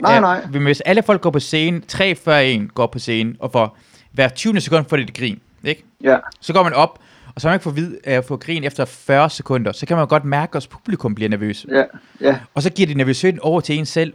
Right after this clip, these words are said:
Speaker 2: og hvis man ikke er
Speaker 1: Ja.
Speaker 2: erfaren nok, så skal man, "Oh,
Speaker 1: Ja.
Speaker 2: fuck, nu har jeg fucket op." Og så
Speaker 1: Ja.
Speaker 2: kan man ikke, så kan man ikke holde den ved i to minutter, og så kommer ikke
Speaker 1: Nej.
Speaker 2: grinet heller ikke efter to minutter, for allerede tabt
Speaker 1: Nej.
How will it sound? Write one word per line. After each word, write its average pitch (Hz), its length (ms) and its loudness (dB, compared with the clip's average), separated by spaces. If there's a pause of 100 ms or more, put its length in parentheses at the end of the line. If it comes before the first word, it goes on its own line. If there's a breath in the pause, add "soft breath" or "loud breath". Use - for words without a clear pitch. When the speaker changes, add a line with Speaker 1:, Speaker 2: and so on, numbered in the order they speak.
Speaker 2:
og 131 80 0
hvis 120 180 -2
man 131 100 2
ikke 208 140 -2
er 139 80 2
Speaker 1:
Ja. 127 60 6
Speaker 2:
erfaren 180 340 0
nok, 107 260 0 (280)
så - 120 -12
skal 196 80 2
man, 170 160 0
"Oh, 185 180 4 (100)
Speaker 1:
Ja. 214 140 4
Speaker 2:
fuck, 202 200 0
nu 185 100 2
har 175 100 4
jeg 127 140 4
fucket 123 360 -2
op." 165 240 0 (440 soft breath)
Og 156 120 -2
så 143 80 0
Speaker 1:
Ja. - 40 6
Speaker 2:
kan - 60 4
man 185 80 4
ikke, 196 160 -4
så - 120 -6
kan 170 80 -2
man 175 60 -2
ikke 170 120 -6
holde 143 180 0
den 127 140 -4
ved 196 200 0
i 131 220 -10 (260)
to 180 160 0
minutter, 131 360 0 (200)
og 135 100 -4
så 139 80 -6
kommer 147 200 -2
ikke 135 120 2
Speaker 1:
Nej. 127 100 6
Speaker 2:
grinet 185 180 2
heller 147 140 2
ikke 139 140 0
efter - 120 -20
to 151 160 -2
minutter, 127 240 0
for 127 140 -2
allerede 131 300 -2
tabt - 40 -14
Speaker 1:
Nej. - 140 0